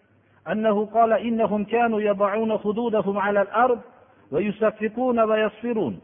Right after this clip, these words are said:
Ular ibodatlarida yuzlarini yerga qo'yishib, qarsak urishib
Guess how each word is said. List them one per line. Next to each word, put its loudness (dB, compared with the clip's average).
Ular 0
ibodatlarida 0
yuzlarini 0
yerga 2
qo'yishib, 2
qarsak 0
urishib 4